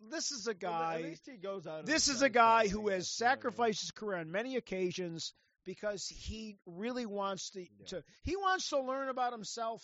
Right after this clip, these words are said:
Speaker 1: through, through the concept of acting.
Speaker 2: And it's not,
Speaker 1: And
Speaker 2: and it's
Speaker 1: then he,
Speaker 2: not,
Speaker 1: and he
Speaker 2: like, the
Speaker 1: explores
Speaker 2: typical
Speaker 1: the human condition.
Speaker 2: He does a little bit more than, like, uh, and this isn't bad, and this isn't, like, shitting on,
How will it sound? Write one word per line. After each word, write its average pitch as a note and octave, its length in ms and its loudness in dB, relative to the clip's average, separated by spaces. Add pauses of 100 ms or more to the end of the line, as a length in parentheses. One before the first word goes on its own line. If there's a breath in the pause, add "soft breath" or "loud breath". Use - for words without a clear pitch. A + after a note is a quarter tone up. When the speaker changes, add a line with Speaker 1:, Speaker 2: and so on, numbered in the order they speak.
Speaker 1:
through, A3+ 140 -16 (220)
through G3+ 140 -12
the G3 200 -10 (180)
concept G3 440 -6
of F3+ 100 -4
acting. F#3 320 0
Speaker 2:
And F3 160 -6
it's G3 180 -12
not, A#3+ 240 -8
Speaker 1:
And A3 140 0
Speaker 2:
and - 20 2
it's A#3+ 60 2
Speaker 1:
then A#3+ 80 0
he, A#3+ 60 -2
Speaker 2:
not, A3+ 160 -4
Speaker 1:
and A#3+ 100 -2
he C4 60 2
Speaker 2:
like, B3+ 60 0
the - 60 0
Speaker 1:
explores C#4+ 600 10
Speaker 2:
typical D#3 120 -6
Speaker 1:
the A#3 80 8
human A#3+ 320 2
condition. F3 500 0
Speaker 2:
He A#3+ 80 -12
does D4+ 160 -12
a D#4+ 60 -14
little C4 160 -6
bit A3+ 120 -12
more G3 240 -8
than, F3 260 -12
like, D#3+ 220 -10 (360)
uh, C3+ 360 -10 (580)
and F#3+ 100 -14
this B3 140 -12
isn't A#3 260 -14
bad, C#3+ 280 -8
and C#3 80 -14
this C#3+ 120 -16
isn't, D3 240 -18
like, B2 180 -16
shitting B2 300 -16
on, A2 120 -18